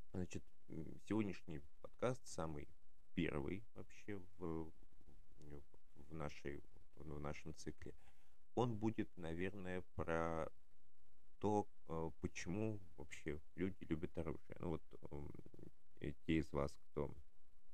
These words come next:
наверное, оружием никогда не владел, или, или те из вас, кто владели, наверняка были в той ситуации, вы узнаёте, что у кого-то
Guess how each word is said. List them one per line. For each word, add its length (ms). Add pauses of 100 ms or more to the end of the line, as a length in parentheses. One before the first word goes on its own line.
(100)
наверное, 400
оружием 580 (140)
никогда 300
не 120
владел, 500
или, 260 (300)
или 420 (100)
те 60
из 100
вас, 140
кто 160
владели, 340
наверняка 580 (640)
были 320
в 100
той 280 (300)
ситуации, 460
вы 360
узнаёте, 880 (760)
что 120
у 40
кого-то 720